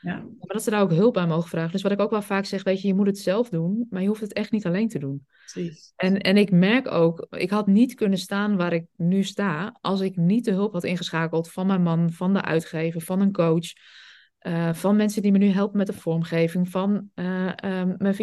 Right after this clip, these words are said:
Speaker 2: A die me achter de schermen gewoon fantastisch helpt. Zonder hun had ik dit niet kunnen doen. Dus ik merk ook, je groeit sneller als je het samen doet.
Speaker 1: Ja, helemaal
Speaker 2: Dat heb
Speaker 1: eens.
Speaker 2: ik echt moeten leren. Want in het begin deed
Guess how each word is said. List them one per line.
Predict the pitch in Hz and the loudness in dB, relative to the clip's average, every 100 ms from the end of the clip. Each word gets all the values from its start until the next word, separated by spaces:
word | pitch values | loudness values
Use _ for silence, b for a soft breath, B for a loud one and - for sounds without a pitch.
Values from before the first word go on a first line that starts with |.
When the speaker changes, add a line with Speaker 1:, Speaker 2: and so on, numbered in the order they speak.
| 196 | 0
Speaker 2:
A | 175 | 2
die | 190 202 | 2 2
me | |
achter | - - | 0 -2
de | 202 | -4
schermen | 196 196 185 | -2 -4 -2
gewoon | 185 | -4
fantastisch | 190 190 185 180 | -4 -6 -4 -2
helpt. | 165 165 165 B B B B B B _ | 0 0 -2 B B B B B B _
Zonder | - - - 214 233 | -20 -10 0 4 8
hun | 240 262 | 8 8
had | 247 | 6
ik | 233 | 4
dit | 208 | 4
niet | 233 | 4
kunnen | 233 196 | 2 0
doen. | 208 202 147 - - | 0 -2 -4 -8 -4
Dus | 196 | -2
ik | 196 202 | 0 0
merk | 214 254 214 | 0 2 0
ook, | 196 196 _ _ _ - | -2 -2 _ _ _ -8
je | 185 196 | 0 0
groeit | 196 226 262 | 0 0 0
sneller | 254 190 214 214 | -2 -4 -2 -2
als | 170 175 | -4 -6
je | |
het | 202 | -8
samen | - 196 202 | -4 -2 -2
doet. | 147 143 - _ _ _ | -4 -8 -14 _ _ _
Speaker 1:
Ja, | 170 175 - _ _ _ _ _ _ _ | -12 -12 -14 _ _ _ _ _ _ _
helemaal | - 175 202 | -10 -6 -6
Speaker 2:
Dat | 202 | -4
heb | 214 240 | 2 2
Speaker 1:
eens. | - | 2
Speaker 2:
ik | - | 0
echt | 233 | 0
moeten | 220 208 | 2 4
leren. | 175 180 151 147 | 4 4 4 2
Want | 170 | 2
in | 190 | 2
het | 196 | 2
begin | 214 | 2
deed | 202 | 2